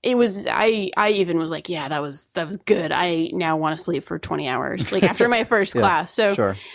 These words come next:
Speaker 1: even, like, little, little things that you can do just in your apartment or in your house, like, just be able to do twenty push-ups, be able to do a hundred crunches, you know, be able to, you know, you can get yourself there in a couple of weeks, you know, depending on sort of what shape you're in. And the boxing will take you all the way,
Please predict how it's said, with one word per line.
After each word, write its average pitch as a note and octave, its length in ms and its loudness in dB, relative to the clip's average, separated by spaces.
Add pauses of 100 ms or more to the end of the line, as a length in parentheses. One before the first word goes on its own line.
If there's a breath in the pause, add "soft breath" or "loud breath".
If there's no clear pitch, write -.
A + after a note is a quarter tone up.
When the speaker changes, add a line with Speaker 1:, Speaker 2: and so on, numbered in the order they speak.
(120)
Speaker 1:
even, E4+ 240 6
like, E4+ 240 2
little, C#4+ 320 4
little C4+ 220 4
things B3 200 4
that A#3 80 0
you A#3+ 80 2
can A3+ 140 2
do A3 140 2
just G3+ 200 0
in G#3+ 120 2
your G3+ 120 6
apartment F#3 440 2
or F3+ 100 2
in F3+ 80 2
your F3+ 100 0
house, E3 380 -2
like, - 240 -6 (840)
just C4+ 180 2
be C4+ 100 4
able B3 140 4
to B3+ 60 4
do A3 180 2
twenty G#3 220 2
push-ups, F#3+ 440 0
be G#3 140 0
able G3+ 120 4
to G3 80 4
do F#3+ 160 4
a F#3 40 0
hundred F3+ 340 0
crunches, E3+ 640 0
you F#3+ 80 0
know, E3 200 0
be E3+ 140 -4
able F3+ 160 0
to, F3 400 -2
you G#3+ 100 -6
know, F#3 200 -6 (280 loud breath)
you C#4 140 2
can D4+ 80 6
get D4+ 120 2
yourself C4+ 300 2
there G#3+ 160 4
in G3+ 100 4
a F#3+ 40 2
couple F3+ 240 -2
of E3+ 80 -2
weeks, D3+ 540 -8
you G#3 80 0
know, D#3+ 120 0
depending F3 480 -2
on D#3 300 -4 (140)
sort G#3 180 4
of F#3+ 60 2
what - 120 -2
shape F3 240 -2
you're F3+ 140 0
in. D#3 180 0
And C4 220 4
the C4 60 4
boxing A#3+ 400 2
will A3+ 140 4
take G#3+ 200 2
you G3+ 100 4
all F3 200 4
the F3+ 60 2
way, D#3 340 0